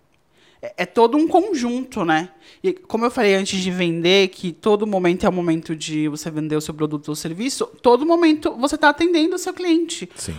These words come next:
Speaker 1: Hoje eu, antes de comprar qualquer coisa, você vai lá procurar a, o histórico, como é que essa pessoa trata, como essa pessoa responde, essa empresa responde, o cliente.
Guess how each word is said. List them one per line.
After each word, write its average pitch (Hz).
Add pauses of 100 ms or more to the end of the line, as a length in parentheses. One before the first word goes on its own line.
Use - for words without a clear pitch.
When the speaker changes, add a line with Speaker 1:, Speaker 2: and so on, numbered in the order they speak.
(160)
Speaker 1:
Hoje 233
eu, 240
antes 233
de -
comprar 226
qualquer 277
coisa, 247
você 220
vai 226
lá 277
procurar 233
a, 196
o 208
histórico, 226
como 226
é -
que 247
essa 254
pessoa 247
trata, 208
como 220
essa 254
pessoa 233
responde, 214
essa 185
empresa 196
responde, 214
o 220
cliente. 226